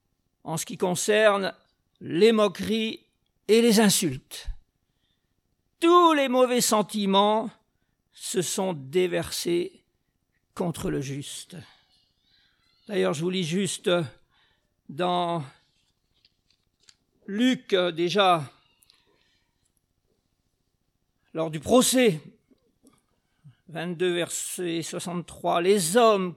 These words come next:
qui tenaient Jésus se moquaient de lui et le frappaient. Ils lui voilèrent le vila-, le visage, et ils l'interrogeaient en disant, Devine qui t'a frappé.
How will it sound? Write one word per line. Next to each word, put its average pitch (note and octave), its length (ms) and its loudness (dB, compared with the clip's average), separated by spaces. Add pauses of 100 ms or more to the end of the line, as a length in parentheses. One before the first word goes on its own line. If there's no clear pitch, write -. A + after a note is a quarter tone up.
qui F#3+ 220 -8
tenaient G#3 480 0
Jésus G3 480 -4
se - 200 -10
moquaient F#3+ 760 0
de G3 80 0
lui G3 420 -6
et E3+ 140 -6
le F3 220 -4
frappaient. - 640 -12 (760)
Ils A3 200 -4
lui C4 200 -2
voilèrent G#3 640 2
le A#3 80 0
vila-, G#3+ 440 -2
le G#3 160 2
visage, F3 640 -2 (400)
et G3+ 240 4
ils G3 180 -6
l'interrogeaient A3+ 880 2
en A3+ 140 -2
disant, A3 420 0 (880)
Devine C#4 600 2
qui G3+ 120 -6
t'a E3+ 140 0
frappé. B2+ 600 -8